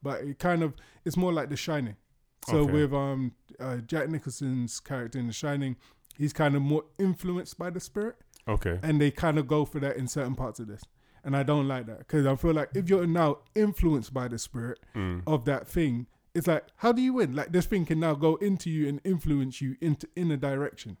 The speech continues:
Speaker 2: Yeah, yeah,
Speaker 1: And I'm
Speaker 2: yeah.
Speaker 1: just like, "Ah." And then after that, you got the outside thing. Everything's just against you. And I feel,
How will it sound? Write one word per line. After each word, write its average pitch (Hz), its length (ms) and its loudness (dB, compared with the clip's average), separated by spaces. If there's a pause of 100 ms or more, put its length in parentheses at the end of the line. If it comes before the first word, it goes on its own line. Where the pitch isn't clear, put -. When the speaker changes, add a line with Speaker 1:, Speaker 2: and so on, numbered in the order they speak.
(140)
Speaker 2:
Yeah, 101 180 0
yeah, 92 140 0
Speaker 1:
And 90 80 0
I'm 143 120 6
Speaker 2:
yeah. 151 60 4
Speaker 1:
just 147 180 2
like, 151 80 0
"Ah." 139 380 0 (160)
And 160 120 4
then 160 140 6
after 160 300 0
that, 156 180 2
you 143 160 0
got 147 120 2
the 139 120 -4
outside 139 460 -2
thing. 139 180 -6
Everything's 147 460 -2
just - 200 -6
against 117 360 -8
you. 117 140 -8
And 147 140 0
I 147 60 2
feel, 156 200 2